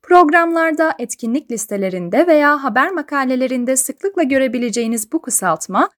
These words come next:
daha sonra daha fazla bilgi verileceğini belirtir.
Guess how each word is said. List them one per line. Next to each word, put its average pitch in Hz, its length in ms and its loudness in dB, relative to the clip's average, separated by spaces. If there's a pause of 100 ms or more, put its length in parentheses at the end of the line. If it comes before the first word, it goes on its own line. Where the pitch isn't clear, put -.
(200)
daha 302 200 0
sonra 262 380 2
daha 254 180 0
fazla 269 360 -2
bilgi 247 280 -2
verileceğini 220 600 -2
belirtir. 175 560 -6